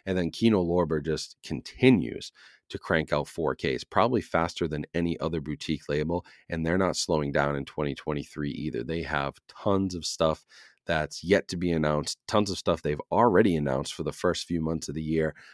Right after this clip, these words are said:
I expect them to continue to be a major, major player in twenty twenty-three and going forward. So basically, this is all to say that, um, you know, there's your release schedule.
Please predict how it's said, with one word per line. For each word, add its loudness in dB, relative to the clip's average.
I -2
expect -2
them 2
to -10
continue 2
to -6
be -2
a -2
major, 0
major 0
player 0
in -4
twenty 0
twenty-three -2
and -2
going -2
forward. -4
So 0
basically, 6
this 2
is 0
all 6
to -2
say 4
that, -2
um, 2
you 0
know, -2
there's 4
your 8
release 2
schedule. 2